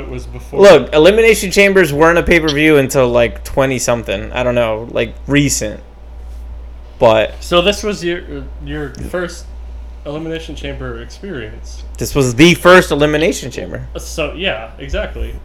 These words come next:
Speaker 2: That R V D almost fucking killed Triple H in. Literally. He landed on his throat. He crushed his trachea. Triple H couldn't breathe,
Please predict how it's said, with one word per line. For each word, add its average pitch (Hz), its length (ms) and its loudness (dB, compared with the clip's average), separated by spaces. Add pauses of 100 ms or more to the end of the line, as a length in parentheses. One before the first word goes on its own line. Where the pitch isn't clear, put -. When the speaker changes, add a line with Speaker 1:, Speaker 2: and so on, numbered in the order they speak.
(120)
Speaker 2:
That 120 400 2
R 139 160 6
V 139 140 6
D 143 160 8
almost 113 320 2
fucking 135 340 0
killed 135 220 4
Triple 113 300 0
H 139 180 0
in. 78 140 -8 (560)
Literally. 131 680 4 (800)
He - 60 -10
landed 151 340 4
on 147 160 4
his 117 280 -2 (180)
throat. 147 340 6
He 113 60 -12
crushed - 400 0
his 120 100 -6
trachea. 120 680 -2
Triple 139 260 4
H 135 140 4
couldn't 123 220 0
breathe, 131 320 4